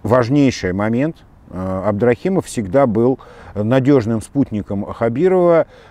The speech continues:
как в финансовом смысле, так и в административном. Никогда особенно не вылазил на поверхность, но определенным образом влиял на процессы,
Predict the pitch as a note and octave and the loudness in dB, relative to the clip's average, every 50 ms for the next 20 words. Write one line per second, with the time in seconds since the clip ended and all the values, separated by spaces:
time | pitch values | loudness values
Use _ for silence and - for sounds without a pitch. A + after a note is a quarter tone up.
0 | - - - A#2+ - - - - C#3 C#3+ C#3+ C#3+ C#3 B2+ - - A#2 A2+ - - | -6 -2 0 0 -2 -2 -10 -6 -4 -2 -2 -2 -2 -4 -4 -6 -6 -6 -6 -6
1 | A#2+ A#2+ A#2 - - G2+ G2 - - A2+ G2 - - - - A2+ A2 G#2+ F#2+ G#2+ | -4 -4 -4 -4 -4 -6 -6 -2 0 -2 -2 -2 -4 -12 -8 -4 -4 -4 -2 -4
2 | G2 F2 G#2 G#2+ A2 - - A#2 B2+ C3+ - - G3 G3+ F3 F3+ F3+ D#3+ - - | -4 -4 -6 -6 -8 -6 -4 -2 -2 -2 -2 -2 -4 -4 -2 -2 -4 -4 -6 -10
3 | - - - - - - A#2+ C#3 - D#3 D3+ D3+ D#3 D#3 C#3 A#2+ - - C#3+ A#2 | -18 -20 -20 -18 -8 -4 -2 0 2 2 2 4 4 4 4 2 2 2 2 2
4 | A#2+ A#2+ A#2 A#2 A#2 A#2+ B2+ A#2 B2 C3 B2+ B2 A2+ G#2 A2 A2 G#2+ A2 A2 - | 2 2 2 2 0 0 2 2 2 4 4 4 2 2 0 -4 -4 -4 -4 -2
5 | B2 A#2+ A#2+ A#2 G#2+ - - G2 F#2 - - - A#2+ B2 B2 A#2 G#2 F#2 G2+ A2 | -2 -2 0 0 -2 -4 -6 -12 -14 -14 -10 -6 -4 -2 0 0 0 -2 -4 -6
6 | G2+ G#2 A#2 A#2+ A#2 A2 A2 A2+ A2+ G#2+ G2 F2 F#2+ F#2 F#2 F#2+ F#2 F#2 G#2+ A2 | -8 -6 -4 -4 -4 -4 -4 -4 -4 -4 -4 -4 -6 -6 -6 -6 -6 -6 -4 -2
7 | G#2+ G#2+ G2+ F#2+ F2 F2 F2 - F#2 G#2+ A2+ - - G3 F#3 - - F3+ E3 | -2 -2 -2 -2 -4 -6 -8 -6 -6 -6 -6 -4 -4 -4 -4 -4 -6 -8 -8